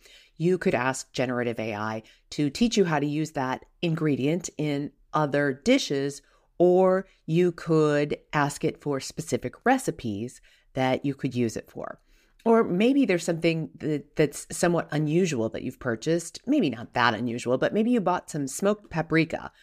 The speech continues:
which does not taste like regular paprika, and you wanna know where it will enhance flavors or what other, other flavors it will enhance. You could ask it to share some ideas on how you could use your smoked paprika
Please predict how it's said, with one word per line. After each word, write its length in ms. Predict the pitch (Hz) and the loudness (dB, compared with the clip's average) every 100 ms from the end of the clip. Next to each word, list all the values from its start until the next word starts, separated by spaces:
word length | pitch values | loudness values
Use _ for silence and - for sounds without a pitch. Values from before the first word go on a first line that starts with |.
| - _ | -20 _
which 300 | - 156 156 | 2 2 2
does 160 | - 214 | 2 2
not 240 | 220 415 | 4 2
taste 280 | - 233 240 | 2 2 2
like 220 | 135 135 | 0 0
regular 340 | 143 147 135 104 | 2 2 2 0
paprika, 580 | 123 113 110 101 110 104 - - | -4 -6 -6 -6 -6 -8 -14 -8
and 140 | 185 220 | 2 4
you 80 | |
wanna 220 | 240 247 233 | 4 4 4
know 320 | 214 208 196 | 4 4 2
where 640 | 156 156 202 226 240 233 | 0 0 2 2 0 -2
it 180 | - 202 | -2 -2
will 300 | 170 180 139 | 0 0 0
enhance 560 | - 160 165 202 190 - | -2 -8 -6 -4 -4 -8
flavors 520 | - 170 170 120 123 | -2 0 0 -2 -4
or 60 | 156 | -4
what 120 | 185 | -2
other, 220 | 233 220 - | 0 -2 -2
other 360 | 180 185 170 - | 0 2 0 -2
flavors 400 | - 170 143 139 | 2 2 2 -2
it 80 | - | -6
will 100 | 143 | -6
enhance. 420 | 127 147 170 - _ - _ | -6 -6 -8 -8 _ -20 _
You 100 | 262 | -2
could 120 | 240 - | 0 2
ask 280 | 156 147 - | 0 -2 -2
it 160 | 185 - | -2 -2
to 280 | 170 156 156 - - | -2 0 -2 -10 -12
share 260 | - 165 | 2 2
some 160 | 160 156 | 2 0
ideas 480 | 127 117 120 139 160 | -2 -2 0 0 0
on 200 | 127 139 | -4 -4
how 240 | - 123 | -4 -2
you 180 | 143 151 | -2 -4
could 180 | - 120 | -10 -6
use 440 | 113 110 120 - _ _ _ - | -4 -4 -6 -10 _ _ _ -4
your 160 | 127 | -4
smoked 400 | 120 - 123 - | -2 -2 -4 -4
paprika 640 | - 135 - 247 254 - | -6 -2 4 4 4 -6